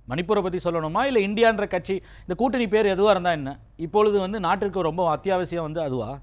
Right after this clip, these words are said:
அவர்கள் என்ன கூட்டணி பேர் வச்சிருந்தா என்ன? நீங்க தான் சொல்றீங்களே, அவர்கள் திசை தெரியாத directionless, அஹ், அலையன்ஸ்ன்னு தானே சொல்றா-, எதிர்க்கட்சி ஆப்போசிஷன்னு தானே சொல்றாரு.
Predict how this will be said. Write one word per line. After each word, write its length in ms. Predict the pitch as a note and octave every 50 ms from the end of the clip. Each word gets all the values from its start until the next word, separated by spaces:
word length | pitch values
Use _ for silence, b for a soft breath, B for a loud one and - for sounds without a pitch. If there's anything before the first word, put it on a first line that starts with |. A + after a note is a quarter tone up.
| - - - - - _ _ _ _ _ _ _ _ _ _ _ -
அவர்கள் 200 | C3+ C#3+ D3 D3
என்ன 140 | E3 F#3+
கூட்டணி 300 | G#3 F3 G3 F3+ G3 F#3+
பேர் 160 | E3+ F3+ F3 E3+
வச்சிருந்தா 300 | E3 - D#3+ D3+ E3+ E3
என்ன? 160 | D3+ D3 C#3
நீங்க 200 | C3 C#3 D#3 F3
தான் 140 | F#3+ F#3+ F3+
சொல்றீங்களே, 320 | F3 D#3+ E3+ E3 E3+ E3
அவர்கள் 360 | C#3+ C3 C#3 D3 D3 D#3 D#3 - b b b b b
திசை 280 | C3 D3+ - G#3+ A3
தெரியாத 380 | E3+ G3 F#3+ F#3+ F#3+ F#3 F3+ F3
directionless, 680 | D3+ D#3+ E3+ F#3+ F#3+ - G#3+ G3+ F#3+ F#3+ G3 F#3+ F3+ - -
அஹ், 320 | D#3 C#3+ C#3+ C#3 C3+ C3 B2+
அலையன்ஸ்ன்னு 560 | - C#3+ D3 D#3 D#3+ D#3+ D#3 - E3 D#3 D3+
தானே 100 | D3+ D#3 -
சொல்றா-, 360 | - B2+ B2 B2+ A#2+ A#2+ A#2+ - b b b b
எதிர்க்கட்சி 380 | - E3+ F#3+ G3+ F#3+ E3+ - D#3
ஆப்போசிஷன்னு 500 | D3 E3 - F#3 F3 - E3 D#3 D3+ C#3+
தானே 160 | C#3+ D3 C#3+ -
சொல்றாரு. 320 | B2+ A#2 A2 G#2+ G#2 A2